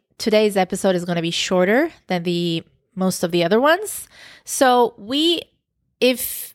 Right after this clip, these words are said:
it's, it's not going to, um, <laughs> blow it up for you, but step one is creating clarity. So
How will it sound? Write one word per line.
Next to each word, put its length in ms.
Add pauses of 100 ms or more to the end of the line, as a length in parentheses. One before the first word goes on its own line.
(160)
it's, 340
it's 280
not 300
going 260
to, 720
um, 580 (220)
<laughs> 220
blow 440
it 80
up 240
for 120
you, 320
but 500 (300)
step 440
one 460
is 400 (140)
creating 680
clarity. 720 (220)
So 420